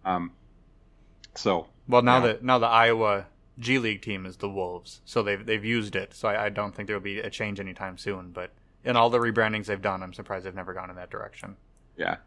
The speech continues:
Speaker 2: So, uh, a-, anything's better than T-Wolves, though. Can't go with
Speaker 1: Well,
Speaker 2: T-Wolves.
Speaker 1: and that's the other thing everybody, like, hates, hates is that.
Speaker 2: Yeah. You know, that didn't get me. I didn't quite understand the hate behind it until somebody, I saw somebody call Port-, the Portland team the T-Blazers once.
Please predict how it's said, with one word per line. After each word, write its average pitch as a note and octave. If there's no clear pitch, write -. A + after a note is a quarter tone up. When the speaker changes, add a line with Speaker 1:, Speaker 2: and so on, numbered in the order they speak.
Speaker 2:
So, G2
uh, A2
a-, -
anything's A#2+
better G2
than F#2
T-Wolves, F2+
though. G2
Can't G2+
go G2
with F#2
Speaker 1:
Well, A#2+
Speaker 2:
T-Wolves. G#2
Speaker 1:
and A#2+
that's A2
the A2
other G#2
thing G2+
everybody, F2+
like, G2+
hates, -
hates F#2
is E2
that. F2+
Speaker 2:
Yeah. G#2
You C#3+
know, D#3
that E3
didn't F3
get B2
me. D3
I C3
didn't C3+
quite C3+
understand A#2+
the G#2+
hate G2+
behind B2
it C#3+
until A#2+
somebody, B2
I A#2
saw A#2
somebody A#2
call A2
Port-, A#2+
the A2+
Portland A2
team G2+
the G2
T-Blazers F#2+
once. F#2